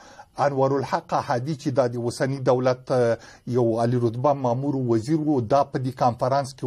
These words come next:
وو، حکمتیار د تهران نه پکې وینا وکړله. یعنی که اوس ضرورت د دې پېښ شي او زه پکې کومه، سیاسي هدف او مقصد هم نه لرم، د افغانستان د مسلې د حل لپاره د څلورو یا پنځو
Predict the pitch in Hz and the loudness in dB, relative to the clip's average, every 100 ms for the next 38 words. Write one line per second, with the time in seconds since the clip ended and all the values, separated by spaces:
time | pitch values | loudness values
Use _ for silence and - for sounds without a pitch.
0 | 131 180 190 - - - 131 - 151 143 | 2 2 0 -8 -20 -8 -6 -4 0 0
1 | 135 175 156 139 131 135 113 143 156 139 | 2 0 2 -2 -4 -4 0 0 0 -2
2 | 135 - 127 120 127 151 156 190 202 208 | -6 -6 0 2 2 2 2 0 0 0
3 | 196 202 202 - - - - 147 190 196 | 2 0 -4 -18 -20 -14 -2 6 8 6
4 | 202 - 202 185 262 - 151 175 165 185 | 2 0 2 4 4 2 4 4 6 4
5 | 220 160 175 185 185 240 196 - 170 147 | 4 2 -4 -2 -2 -2 -2 4 4 6
6 | 151 - 160 165 170 - 196 175 170 147 | 2 -2 -4 -4 -2 2 6 6 6 2
7 | - - - 143 147 135 170 170 147 233 | -6 -18 0 4 4 2 4 4 4 0
8 | 170 165 175 190 160 - - 185 170 160 | 0 2 2 0 -4 -4 -2 -2 0 -2
9 | 131 110 104 113 117 - - - _ 127 | -2 -2 -2 -4 -6 -10 -18 -20 _ -2
10 | 139 143 143 143 156 156 131 - 208 214 | 2 4 2 0 0 0 -6 0 4 4
11 | 202 160 147 139 135 160 151 190 175 156 | 2 -2 -2 -2 -2 -2 0 0 -2 -2
12 | 139 170 190 175 170 180 170 170 170 170 | 0 -2 -2 -2 -2 0 0 2 0 -2
13 | - _ 117 131 135 143 139 175 214 196 | -12 _ -4 -4 0 0 2 0 -2 -2
14 | 180 139 123 - 135 127 117 | 0 0 0 -4 -4 -2 0